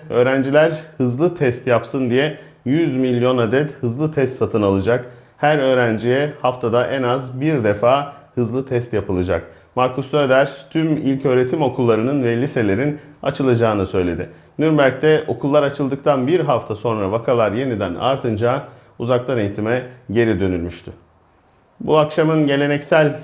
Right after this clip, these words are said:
tünelin sonundaki ışık açıklaması ise Berlin Sanayiciler Birliği Başkanı'ndan geldi. Liege, "Mevcut durum ışığın en iyi ihtimalle uzun bir tünelin sonunda olduğunu gösteriyor." dedi.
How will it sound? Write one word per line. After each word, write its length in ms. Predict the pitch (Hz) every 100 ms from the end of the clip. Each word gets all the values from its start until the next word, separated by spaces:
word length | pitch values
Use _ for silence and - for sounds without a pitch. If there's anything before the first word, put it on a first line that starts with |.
| -
tünelin 300 | 135 139 147
sonundaki 600 | 143 131 135 127 147 135
ışık 280 | 131 160 160
açıklaması 640 | 151 127 123 117 113 120
ise 380 | 120 123 143 147 -
Berlin 400 | 127 131 131 131
Sanayiciler 720 | 123 123 123 120 120 127 123
Birliği 280 | 117 117 127
Başkanı'ndan 640 | 107 104 110 104 104 101
geldi. 500 | 101 98 104 135 135 - - -
Liege, 480 | 139 147 127 131 131 - - _
"Mevcut 380 | 127 135 135 131
durum 480 | 131 127 131 - -
ışığın 440 | 127 143 147 147 -
en 200 | 123 160
iyi 460 | 151 151 123 117
ihtimalle 720 | 95 120 117 113 117 120 143 143 - -
uzun 440 | - 120 156 156 131
bir 240 | 131 123
tünelin 400 | 131 123 127 143
sonunda 400 | 139 123 123 127
olduğunu 420 | 127 110 107 104
gösteriyor." 560 | 101 98 - 101 98 95
dedi. 340 | 98 107 127